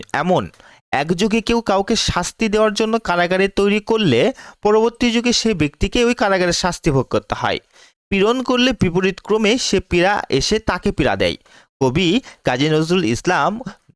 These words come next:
নারী পুরুষের সাম্য দিকটি ব্যাখ্যা করতে অতীত ও বর্তমানকে সামনে এনে মানুষকে নারী অধিকার সম্পর্কে সচেতন করতে চেয়েছেন। তো এই ছিল তোমাদের এই কবিতার বিশ্লেষণটি, আশা করি বুঝতে পেরেছ। এরপরেও যদি কোথাও অসুবিধা হয়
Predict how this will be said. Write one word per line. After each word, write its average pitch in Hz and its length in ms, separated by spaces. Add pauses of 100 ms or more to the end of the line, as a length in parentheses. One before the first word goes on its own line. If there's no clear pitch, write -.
নারী 110 300
পুরুষের 156 320
সাম্য 117 480
দিকটি 123 360
ব্যাখ্যা 110 420
করতে 208 380
অতীত 147 380
ও 127 80
বর্তমানকে 117 760
সামনে 165 540
এনে 147 160
মানুষকে 120 480
নারী 107 360
অধিকার 113 360
সম্পর্কে 107 560 (260)
সচেতন - 480
করতে - 280
চেয়েছেন। - 440 (600)
তো 214 60
এই 202 80
ছিল 226 200
তোমাদের 214 260
এই 190 160 (120)
কবিতার 143 400
বিশ্লেষণটি, 104 680
আশা 107 220
করি 135 140
বুঝতে 113 300
পেরেছ। 92 320 (420)
এরপরেও 123 320
যদি 170 140
কোথাও 208 300 (120)
অসুবিধা 180 420
হয় 175 260